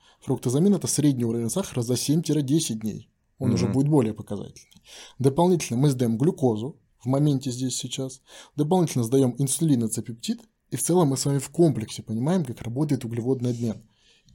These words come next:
Speaker 1: И не нужно так, нагруженный мамин организм грузить ещё дополнительно сахар. Да, если вы сомневаетесь в то, что вы сейчас сдали, и там есть какие-то моменты, пересдайте через две недели. У вас уже будет хоть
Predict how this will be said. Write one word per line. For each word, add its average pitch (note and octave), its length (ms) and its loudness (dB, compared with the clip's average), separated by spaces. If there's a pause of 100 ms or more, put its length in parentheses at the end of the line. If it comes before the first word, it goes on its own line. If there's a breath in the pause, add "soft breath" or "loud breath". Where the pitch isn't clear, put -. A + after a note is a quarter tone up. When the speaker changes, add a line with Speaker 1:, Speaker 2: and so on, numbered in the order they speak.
Speaker 1:
И D3+ 100 4
не D3 140 6
нужно C3+ 520 4 (920)
так, - 140 -14 (1200 loud breath)
нагруженный C3+ 640 6
мамин B2 320 2
организм B2 640 2
грузить A#2+ 360 0
ещё C#3 140 -2
дополнительно A#2+ 520 -4
сахар. - 380 -10 (360 loud breath)
Да, D3 160 4
если D3 280 4
вы A2+ 100 -4
сомневаетесь C3 720 2
в A2+ 160 -8
то, A#2+ 140 -4
что A#2 160 -6
вы A#2 100 -2
сейчас A#2 240 -4
сдали, A#2 240 0
и G#2+ 40 -6
там A#2+ 160 -2
есть A#2 120 -2
какие-то A2+ 280 -8
моменты, D3+ 420 -4 (280 soft breath)
пересдайте C3+ 480 0
через B2+ 240 -4
две A#2 140 -4
недели. G#2 380 -4 (480)
У F#2+ 60 -2
вас C3 200 0
уже C3 160 2
будет A2+ 220 -2
хоть - 180 -4